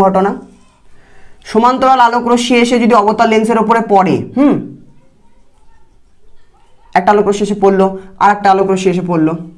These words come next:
অনেকগুলো আলোক রশ্মি এসে ধরো পড়লো, আমি এই কটাই আঁকছি। হ্যাঁ, অবতল lens কি করে?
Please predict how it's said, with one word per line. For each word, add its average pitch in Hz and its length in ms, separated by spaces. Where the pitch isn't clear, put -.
অনেকগুলো 240 360
আলোক 202 180
রশ্মি 185 180
এসে 185 120
ধরো 202 180
পড়লো, 127 280
আমি 156 140
এই 160 80
কটাই 156 200
আঁকছি। 139 260
হ্যাঁ, 135 180
অবতল 330 500
lens 302 280
কি 247 120
করে? 185 240